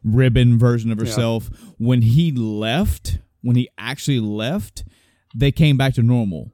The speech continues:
Speaker 1: which
Speaker 2: Mm-hmm.
Speaker 1: goes into what you were saying earlier. It's powerful, but it's very localized. Who knows how far that can go, how local it has
Speaker 2: Sure.
Speaker 1: to be, but yeah, it's, it's not, like, infinitely, literally infinitely powerful.
Speaker 2: I mean, it was enough that they couldn't tell that nowhere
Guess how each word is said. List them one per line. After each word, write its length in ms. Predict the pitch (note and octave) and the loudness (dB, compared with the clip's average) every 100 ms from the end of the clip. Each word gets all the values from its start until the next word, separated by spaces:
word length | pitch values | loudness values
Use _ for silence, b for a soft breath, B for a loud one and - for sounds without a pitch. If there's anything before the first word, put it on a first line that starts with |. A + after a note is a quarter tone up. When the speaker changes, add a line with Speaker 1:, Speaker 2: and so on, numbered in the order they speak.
| _ - | _ -2
Speaker 1:
which 160 | C3+ | 0
Speaker 2:
Mm-hmm. 100 | A2 | 2
Speaker 1:
goes 160 | D3+ C#3 | 0 2
into 120 | C#3 | 0
what 240 | B2+ C#3 E3+ | 0 0 2
you 80 | |
were 80 | D3+ | 2
saying 300 | - C3+ A#2+ | 2 2 2
earlier. 360 | A#2+ C3 G#2+ F#2 - | -2 -4 -4 -6 -4
It's 380 | C#3+ - - _ | -4 -4 -16 _
powerful, 600 | - A2 D3 F3+ F#3+ G#3 | -2 -2 -4 -6 -4 -6
but 180 | E3 F#3 | -4 -6
it's 100 | F3 | -4
very 240 | D#3+ G3 D#3+ | -4 -2 -2
localized. 960 | B2+ C3 A2+ F#2+ D#2+ A#1 G#1 - - b b b b | 0 0 -2 -10 -12 -14 -18 -20 -20 b b b b
Who 100 | D#3 | 2
knows 200 | D#3 C3 | 2 -2
how 160 | C#3 C3 | -4 -4
far 400 | - D#3+ G3 D#3 | -6 -6 -4 -4
that 180 | C3+ - | -4 -2
can 140 | A#2 | -2
go, 280 | A2+ G#2+ G#2 | -2 -2 -2
how 200 | A2 A#2+ | -2 -4
local 420 | A#2 B2 C#3 C3 | -2 -2 -2 -4
it 60 | A2+ | -2
has 100 | A#2+ | -2
Speaker 2:
Sure. 100 | A2+ | -2
Speaker 1:
to 40 | G2 | -2
be, 240 | C#3 C#3+ | -2 -2
but 360 | G2+ G2 G2+ - b b b b | -4 -4 -8 -10 b b b b
yeah, 360 | G2 A2 C3+ G2 | -6 -4 -4 -4
it's, 500 | G#2+ C3+ - - - _ | -6 -8 -8 -10 -14 _
it's 260 | C#3 C3 - | -8 -4 -2
not, 300 | D3+ D#3 C3+ | -2 -2 -4
like, 300 | C#3 B2+ - _ - | -4 -4 -6 _ -4
infinitely, 1000 | E3+ F#3 D3+ - E3 D3 C3 B2 A#2+ B2 | 4 6 4 2 2 4 2 0 -2 0
literally 840 | B2+ D3 E3+ F3 D#3 C3 B2 A2 | 2 4 4 4 2 -2 -6 -4
infinitely 400 | A#2+ B2 A2+ F2+ | -4 -4 -6 -6
powerful. 520 | - G#2 E2+ - B1+ - | -6 -6 -10 -16 -8 -2
Speaker 2:
I 120 | D3+ | 2
mean, 160 | D3 E3+ | 2 2
it 80 | |
was 200 | E3+ F#3 | 2 2
enough 320 | D#3+ C#3 D#3+ - | 2 2 0 -2
that 100 | B2+ | -4
they 120 | C3 | -2
couldn't 240 | D3+ C#3 | 0 0
tell 220 | - D3 | 0 -2
that 160 | C3+ B2+ | 0 0
nowhere 800 | A#2+ B2+ C3+ C3 B2 A#2+ A#2+ | 0 0 0 0 -2 -2 -2